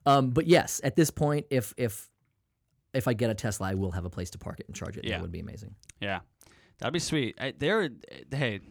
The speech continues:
Speaker 2: they're a beautiful car.
Speaker 1: <laughs> Oh my God.
Speaker 2: It's a beautiful car. Um,
Speaker 1: They're too expensive still, but I get it.
Speaker 2: Yeah.
Speaker 1: I get it.
Speaker 2: But the cheapest one isn't, like, crazy.
Speaker 1: No,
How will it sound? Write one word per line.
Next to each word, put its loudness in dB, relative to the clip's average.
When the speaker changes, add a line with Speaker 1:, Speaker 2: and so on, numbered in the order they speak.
Speaker 2:
they're 0
a 0
beautiful -2
car. -6
Speaker 1:
<laughs> -6
Oh 0
my -10
God. -16
Speaker 2:
It's -16
a -14
beautiful -2
car. -6
Um, 0
Speaker 1:
They're 4
too 6
expensive 2
still, 6
but 4
I 2
get 0
it. -4
Speaker 2:
Yeah. 2
Speaker 1:
I 0
get 0
it. -14
Speaker 2:
But -2
the 0
cheapest -2
one -2
isn't, -4
like, -4
crazy. -4
Speaker 1:
No, 4